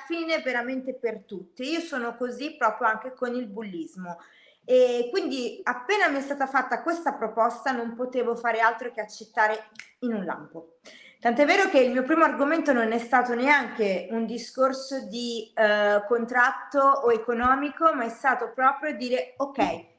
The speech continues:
che parte devo fare? Cosa vuoi che io devo fare in questo film?" Cioè è stata la prima cosa, perché io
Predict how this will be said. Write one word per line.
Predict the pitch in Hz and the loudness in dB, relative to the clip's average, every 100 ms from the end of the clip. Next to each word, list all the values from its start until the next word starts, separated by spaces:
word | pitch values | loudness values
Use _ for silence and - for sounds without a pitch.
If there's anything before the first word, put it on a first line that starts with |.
| _ | _
che | - 277 | -6 -2
parte | 277 339 339 311 | 4 2 2 -2
devo | 247 240 | -2 -2
fare? | - 254 277 294 - | 2 4 4 0 0
Cosa | 254 226 247 | 4 4 2
vuoi | 220 226 226 | 2 2 2
che | 277 | -2
io | 240 233 | -2 0
devo | 247 247 | 0 0
fare | 247 240 220 | 0 2 2
in | 240 | -2
questo | 208 190 220 | -10 -12 -14
film?" | - 160 - 160 - _ _ | -12 -12 -12 -20 -20 _ _
Cioè | 262 | -2
è | |
stata | 254 269 262 | -2 2 2
la | 247 | 2
prima | 254 294 294 | 0 2 2
cosa, | 285 185 202 | 4 2 2
perché | 214 233 | -2 0
io | 262 285 262 - - | 2 2 2 -2 -16